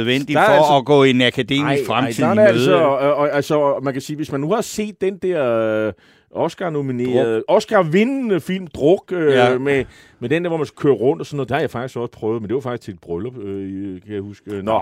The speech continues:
Speaker 1: men,
Speaker 2: men det er
Speaker 1: men
Speaker 2: også
Speaker 1: lad, lad os
Speaker 2: ligegyldigt.
Speaker 1: komme på
Speaker 2: Men, men,
Speaker 1: tørt land. Jeg,
Speaker 2: men
Speaker 1: jeg kan lige nå en nominering mere,
Speaker 2: Ja.
Speaker 1: fordi, altså, jeg synes, at jeg læste med stor, øh, glæde og interesse en, øh,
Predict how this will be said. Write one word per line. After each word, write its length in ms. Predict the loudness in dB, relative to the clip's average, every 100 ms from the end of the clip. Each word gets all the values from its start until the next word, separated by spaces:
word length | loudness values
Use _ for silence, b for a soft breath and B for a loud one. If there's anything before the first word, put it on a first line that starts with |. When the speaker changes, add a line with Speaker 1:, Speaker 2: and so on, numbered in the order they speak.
| B -2
Speaker 1:
men, 100 | 2
Speaker 2:
men 20 |
det 80 | 6
er 40 |
Speaker 1:
men 60 | 6
Speaker 2:
også 140 | 6
Speaker 1:
lad, 80 | 4
lad 100 | 4
os 40 | 2
Speaker 2:
ligegyldigt. 100 | 2
Speaker 1:
komme 300 | 2 2 2
på 80 |
Speaker 2:
Men, 100 | 4
men, 100 | 4 4
Speaker 1:
tørt 280 | 4 4 2
land. 200 | 0 2
Jeg, 100 | 0
Speaker 2:
men 80 | 2
Speaker 1:
jeg 100 | 0
kan 100 | -2
lige 180 | -4 -2 0
nå 180 | 0
en 120 | -2 -2
nominering 600 | -2 -2 -2 -4 -6 -2
mere, 240 | 0 0
Speaker 2:
Ja. 80 | -2
Speaker 1:
fordi, 420 | -4 -4 -6 -6
altså, 180 | -6 -2
jeg 180 | -2 -2
synes, 380 | -4 -8 -6 -6
at 120 | -2
jeg 140 | -2
læste 360 | -2 -2 -4 -4
med 140 | -6
stor, 400 | -4 -4 -2 -2 -4
øh, 240 | -6 -6 -6
glæde 420 | -6 -2 0 0 -4 B B B
og 260 | 0 0 0
interesse 720 | -4 -4 -4 -2 -2 -4 -8 b b b _
en, 320 | -2 -2 -4 -6
øh, 80 | -4